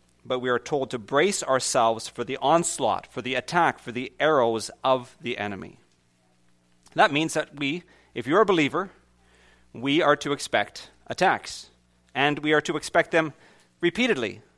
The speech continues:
and continually, and in a sense, perpetually, until Christ returns.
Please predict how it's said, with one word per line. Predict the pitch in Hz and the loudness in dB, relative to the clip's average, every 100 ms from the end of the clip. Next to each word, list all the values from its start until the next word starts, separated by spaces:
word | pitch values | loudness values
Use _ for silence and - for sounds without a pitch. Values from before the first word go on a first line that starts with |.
| _ | _
and | 143 156 160 - - | 0 2 2 -2 -4
continually, | 165 240 233 156 110 110 _ | -2 0 0 0 -4 -12 _
and | 139 143 147 147 | 0 2 0 -2
in | 143 | -6
a | 139 | -2
sense, | 196 185 - - _ _ | 0 0 -2 -10 _ _
perpetually, | - 180 226 254 233 180 110 - _ _ _ _ _ - | -4 0 0 0 0 0 -2 -8 _ _ _ _ _ -2
until | 143 175 - 156 | 0 2 2 2
Christ | 147 - 139 127 - - _ _ | 2 2 2 2 -8 -16 _ _
returns. | 120 127 104 92 - | -8 -6 -6 -8 -20